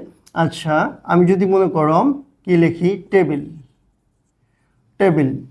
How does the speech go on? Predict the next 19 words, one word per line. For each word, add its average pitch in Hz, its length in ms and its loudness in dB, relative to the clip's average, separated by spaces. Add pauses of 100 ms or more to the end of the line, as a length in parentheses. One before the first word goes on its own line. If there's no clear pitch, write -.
(140)
টেবিলটা 214 320 4
হচ্ছে 208 240 -2
সিঙ্গুলার। 165 680 2 (160)
যখনই 202 320 4
এর 196 120 2
সাথে 185 220 -4
আমি 175 140 -2
এস 170 240 -2
বসায় 170 300 -6
দিব 160 340 -4 (340)
টেবিলস, 170 540 0
তখন 165 260 0
এটা 160 180 -4
কি 175 140 -2
হয়ে 175 120 2
যাবে? 180 260 0 (460)
প্লুরাল 147 340 -4
হয়ে 143 180 -6
যাবে। - 220 -10